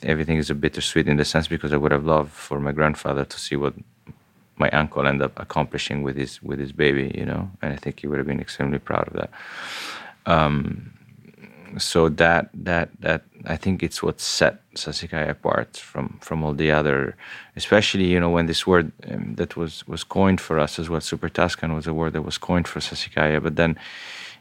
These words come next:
uh, it, everybody, you know, there was never a legal definition of Super Tuscan.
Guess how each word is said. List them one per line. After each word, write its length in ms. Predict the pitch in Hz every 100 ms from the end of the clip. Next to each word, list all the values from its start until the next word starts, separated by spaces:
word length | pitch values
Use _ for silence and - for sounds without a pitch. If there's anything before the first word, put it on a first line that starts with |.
| -
uh, 160 | - - - - - -
it, 340 | - - - - 107 - - -
everybody, 680 | 85 95 90 87 85 76 - _ _ _ _ _ -
you 140 | 90
know, 100 | 87
there 120 | 85
was 160 | 87 85
never 260 | 90 90 92
a 60 |
legal 340 | 90 95 90 78
definition 580 | 80 - 87 90 -
of 120 | 71 -
Super 260 | - -
Tuscan. 560 | - 65 - - 53